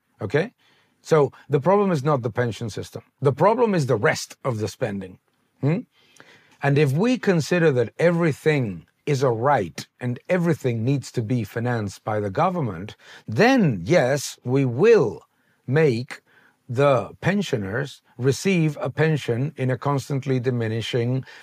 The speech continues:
purchasing power currency. So th-, it's not the pensions. What governments try to lead the debate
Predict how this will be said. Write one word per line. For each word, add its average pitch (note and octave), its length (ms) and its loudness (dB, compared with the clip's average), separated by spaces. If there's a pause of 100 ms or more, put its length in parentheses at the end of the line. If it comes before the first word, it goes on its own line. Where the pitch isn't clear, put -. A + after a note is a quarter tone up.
purchasing A#2+ 480 -2
power G2+ 340 -4
currency. F#3 580 -4 (420)
So F3 260 2 (220)
th-, C#3+ 140 -6
it's - 200 0
not C4+ 180 2
the - 80 -2
pensions. A#2 680 -2 (420)
What D3+ 320 2
governments A#3+ 520 0
try F3 300 2
to C3+ 480 2 (380)
lead E3+ 440 4
the C3 240 0
debate B2+ 560 2